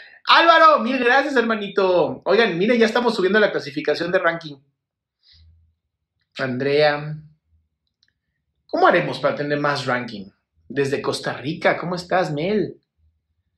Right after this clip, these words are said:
Me llamo América. Ah, ok. Hola, América. <laughs> Más fácil. ¿Cómo me encuentro yo? Muy contento de estar con ustedes. De verdad, muy, muy contento.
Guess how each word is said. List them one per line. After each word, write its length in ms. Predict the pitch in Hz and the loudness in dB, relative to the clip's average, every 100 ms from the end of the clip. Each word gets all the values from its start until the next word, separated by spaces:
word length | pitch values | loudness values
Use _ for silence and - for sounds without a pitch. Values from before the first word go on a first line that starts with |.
| _ _ _ _ _ _ | _ _ _ _ _ _
Me 100 | 139 | -2
llamo 160 | 147 160 | 0 0
América. 340 | 156 - 127 | 0 -2 0
Ah, 200 | 269 311 | 4 4
ok. 100 | 302 269 220 - - | 4 2 0 -4 2
Hola, 140 | 208 | 2
América. 320 | 170 160 - - | 2 -2 -8 -12
<laughs> 180 | - 151 | -10 -4
Más 200 | 160 156 | -4 -2
fácil. 440 | 143 - 143 - - _ _ _ _ _ _ _ _ | -2 -4 -10 -12 -20 _ _ _ _ _ _ _ _
¿Cómo 240 | - 226 269 | -2 4 6
me 80 | 214 | 6
encuentro 320 | 175 220 214 | 4 6 6
yo? 280 | 202 254 226 | 6 4 4
Muy 180 | 262 | -2
contento 500 | 302 339 311 262 262 | 0 0 2 0 2
de 60 | 285 | 0
estar 200 | 254 254 | 0 -2
con 120 | 254 | -2
ustedes. 720 | 247 - 196 214 226 147 127 - | -4 0 2 4 2 0 -4 -4
De 100 | 156 | 0
verdad, 280 | 175 196 208 | 2 2 2
muy, 200 | 214 214 | 2 2
muy 180 | 220 | 2
contento. 720 | 220 202 - 185 190 151 - | 0 -2 -2 -4 -2 -2 -4